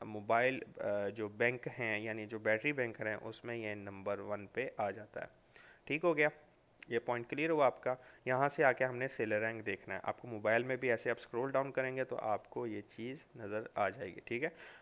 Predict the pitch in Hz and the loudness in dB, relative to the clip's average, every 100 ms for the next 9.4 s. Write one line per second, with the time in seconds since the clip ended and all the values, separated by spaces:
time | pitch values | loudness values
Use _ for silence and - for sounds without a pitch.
0 | - 131 143 151 - 123 139 143 143 - | 2 6 6 6 2 4 8 6 6 -2
1 | 123 - 160 156 - 104 101 101 101 - | -8 -2 0 0 2 2 4 2 -2 -6
2 | - - 110 - 92 - - - - - | -14 -12 -14 -4 -2 -2 -6 -12 -16 -20
3 | - - 98 - - - - - 113 110 | -18 -4 -4 -2 -8 -14 -6 0 2 2
4 | - 107 101 - 123 123 160 151 147 151 | 0 -2 -4 0 2 4 2 2 2 0
5 | 147 147 143 - - 110 107 107 - - | 2 0 0 -4 -6 -2 -2 -4 -12 -8
6 | 104 101 98 - 123 120 127 131 131 131 | -6 -6 -8 -2 0 2 0 -2 -4 -4
7 | 127 120 110 107 120 117 110 - 110 113 | -4 2 4 4 2 0 0 -10 -8 -6
8 | 113 - 139 147 131 120 113 110 113 110 | -6 -6 -4 -4 -2 -2 -2 -2 -2 -4
9 | 101 107 117 120 | -2 0 0 -2